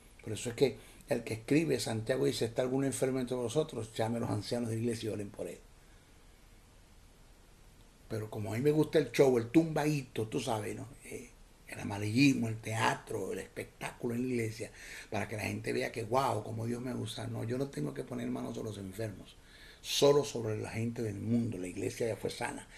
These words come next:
Yo solo les presento el mensaje de sanidad y ellos tienen que tomar esa verdad en fe y el Espíritu Santo va a hacer el trabajo en ellos. Va a ser una implosión en ellos porque Él mora en,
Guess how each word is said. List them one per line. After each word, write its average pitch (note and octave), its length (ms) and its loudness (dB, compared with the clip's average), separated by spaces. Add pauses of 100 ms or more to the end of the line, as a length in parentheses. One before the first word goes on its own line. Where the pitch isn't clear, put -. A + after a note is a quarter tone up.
(320)
Yo A#2+ 100 10
solo C#3+ 220 12
les C#3+ 100 6
presento F#3 560 6
el G#3 60 6
mensaje D3+ 440 6
de D3+ 120 8
sanidad A#2+ 320 2
y A#2+ 140 2
ellos A2+ 120 0
tienen B2 220 -2
que A#2 80 -4
tomar A2 220 -6
esa A2+ 160 -4
verdad G#2+ 320 -6 (460)
en F3 240 0
fe D#3+ 280 10
y D3 100 0
el A#2 80 2
Espíritu D3 520 0
Santo A#2+ 340 -2
va A2+ 80 0
a - 20 -2
hacer A#2 180 -4
el A2 140 -4
trabajo G#2 380 -6
en G2 100 -4
ellos. G2 260 -2 (440)
Va A2+ 60 2
a A2 40 -2
ser C3+ 180 4
una C#3 220 4
implosión C3 800 4
en A2 140 2
ellos A2+ 340 -2
porque A2 240 -4
Él G#2+ 60 -2
mora G#2+ 320 0
en, F#2+ 180 -8